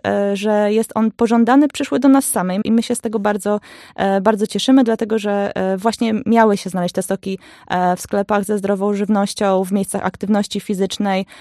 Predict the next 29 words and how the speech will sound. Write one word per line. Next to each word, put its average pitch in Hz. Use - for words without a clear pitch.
e, -
w -
klubokawiarniach 220
i -
to 208
właśnie 202
po 254
to, 233
e, 202
żeby 202
jak 233
najwięcej 233
osób 226
mogło 220
zasmakować, 226
że 214
jest 240
to 247
coś, -
e, 214
fajnego 233
i 226
dobrego 202
i 180
nie 202
bać 208
się 220
zielonych 196
soków. -